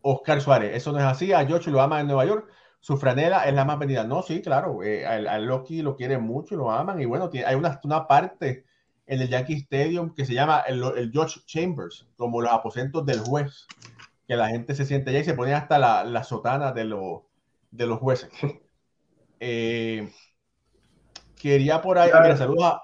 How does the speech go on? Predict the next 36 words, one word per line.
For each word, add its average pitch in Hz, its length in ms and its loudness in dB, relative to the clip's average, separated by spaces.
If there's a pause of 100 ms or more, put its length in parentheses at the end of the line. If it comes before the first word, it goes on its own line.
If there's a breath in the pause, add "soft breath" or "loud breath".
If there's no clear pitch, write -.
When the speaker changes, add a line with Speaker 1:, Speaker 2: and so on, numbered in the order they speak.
Speaker 1:
a, - 180 -8
ajá, 135 340 2
se-, 120 220 -8
saludos 151 300 2
a 165 60 2
Jo-, 143 180 0
a 143 140 8
Jaime 147 260 2
de 151 80 -2
Izar, 170 320 2
dice, 151 160 -2
"Desde 127 180 -2
el 127 80 -4
Solá 131 180 0
Morales, 151 380 0
sigo 143 180 -4
con 143 120 -4
mis 135 120 -4
criollos, 165 440 -4 (400 soft breath)
pero 131 180 2
esperando 147 600 2
a 135 100 4
Cel 190 380 -4
que 139 140 0
venga 175 420 -2
como 139 140 -2
en 131 60 0
sus 120 140 -4
mejores 139 380 -2
tiempos. 190 420 -4
Saludos 143 380 0
a 143 40 -2
los 127 140 -2
tres 139 160 -8
por 135 220 -6
sus 120 120 -10